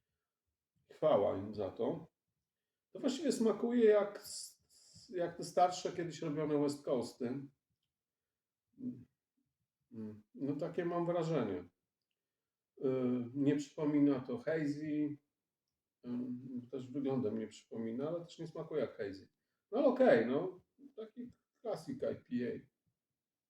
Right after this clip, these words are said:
Tak coś między właśnie East Coastem a West Coastem. Ale srogo jest nachmielone, słuchajcie.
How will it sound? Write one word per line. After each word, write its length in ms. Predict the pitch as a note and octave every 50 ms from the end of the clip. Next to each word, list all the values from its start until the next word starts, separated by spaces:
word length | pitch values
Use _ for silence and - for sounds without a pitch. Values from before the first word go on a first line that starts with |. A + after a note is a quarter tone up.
| _ _ _ _ _ _ _ _ _ _ _ _ -
Tak 140 | C3+ -
coś 200 | - A#3 G#3 F#3+
między 280 | F#3+ F3+ F3 E3 E3 D#3
właśnie 520 | E3 D#3+ D3 C#3 - D#3 D3 D3 C#3+ C#3+
East 300 | E3 F3+ F3+ - - -
Coastem 440 | - F3 E3+ D3 - - D#3+ C#3+ C#3 D3
a 180 | C3+ B2 B2+
West 280 | C3 C3 A#2+ - - -
Coastem. 560 | G#2+ G2 G2+ G2 - - - F2 F2+ F#2+ F#2+ _ _ _ _ _ _ _ _ _ _ _ _ _ _ _ _ _ _ _ _ _ _ _ _ _ _ -
Ale 240 | C3 C#3 C#3+ C#3 C3+
srogo 340 | - D#3 C#3+ C3+ A#2 A2+
jest 160 | G#2 G2 - -
nachmielone, 500 | A2 G2 - A#2+ A2+ A2 G#2+ G#2 G#2 G#2
słuchajcie. 460 | - - - G#2+ G2 F#2+ - _